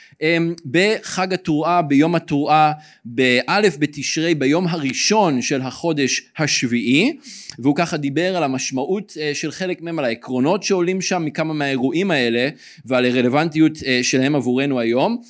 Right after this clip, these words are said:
אז אם, אה, לא הייתם או פספסתם את זה, אני ממליץ לכם ללכת לערוץ היוטיוב של הקהילה, או לסאונד קלאוד, ולהאזין, אה,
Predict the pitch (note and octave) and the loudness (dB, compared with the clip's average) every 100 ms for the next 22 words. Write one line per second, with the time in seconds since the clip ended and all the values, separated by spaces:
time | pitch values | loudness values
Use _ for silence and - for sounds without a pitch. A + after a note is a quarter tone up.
0 | E3+ A#2+ B2+ F#3+ A3 F3+ D#3+ G3+ G#3 A3 | -12 -8 0 0 2 4 8 8 6 2
1 | A3 G#3 D#3 C#3+ - F3 F3+ F#3+ F3 D#3 | -2 -2 -4 -6 -2 -2 0 -2 -4 -2
2 | F3 D3+ C3+ D#3 F3 F#3 - D#3+ C#3 D#3 | -2 0 0 0 -2 -6 -6 -4 -2 -4
3 | F3 C#3 C#3 D#3+ C#3+ C3+ F#3 G#3 F3+ F#3 | -4 -4 -2 -2 -2 -2 -2 -4 -6 -6
4 | E3+ - E3+ E3+ E3+ E3+ E3+ _ - - | -6 -2 0 2 2 -2 -8 _ -20 -8
5 | B2 B2 A#2 F3 F3+ F#3 E3+ F3 E3 C3+ | -4 -2 -2 0 0 0 0 2 2 0
6 | B2+ A#2+ A#2 A2+ D#3+ E3 E3 - B2 A#2+ | 0 0 -2 -2 0 0 -2 -4 -2 0
7 | A2+ | -2